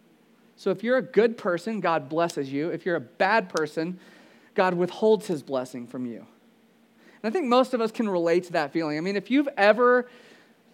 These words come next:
like, cheered in a movie when a villain goes down,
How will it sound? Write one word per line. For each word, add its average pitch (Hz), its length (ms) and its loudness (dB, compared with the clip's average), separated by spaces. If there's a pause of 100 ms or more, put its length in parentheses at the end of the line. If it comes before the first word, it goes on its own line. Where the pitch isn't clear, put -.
(140)
like, 185 380 0
cheered 240 680 4 (140)
in 214 120 2
a 214 40 4
movie 214 420 4
when 220 140 0
a 196 40 0
villain 196 420 4
goes 208 240 4
down, 175 520 2